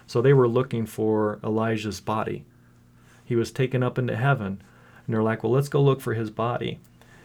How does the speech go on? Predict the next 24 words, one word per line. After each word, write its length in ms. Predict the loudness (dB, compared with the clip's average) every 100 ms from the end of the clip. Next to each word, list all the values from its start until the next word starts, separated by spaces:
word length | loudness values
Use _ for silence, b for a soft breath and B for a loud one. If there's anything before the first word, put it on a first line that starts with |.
| B B
And 140 | -2 0
it 80 | 2
may 200 | 2 2
be 320 | 0 0 2
that 180 | 0 0
the 100 | -4
Spirit 460 | -4 -2 2 4
of 80 | 4
the 100 | 0
Lord 340 | 2 4 2 2
has 180 | -4
caught 260 | -4 -2 0
him 160 | 0 2
up 260 | 0 -2 -10
and 120 | -10
cast 380 | -2 -2 -2 -2
him 160 | -2 -2
upon 340 | -4 -6 -6
some 300 | -4 -2 -2
mountain 460 | 0 -2 -4 -6 -8 -10
or 100 | -4
in 100 | -2
some 260 | -2 -2 -2
valley." 560 | 0 0 0 -4 -8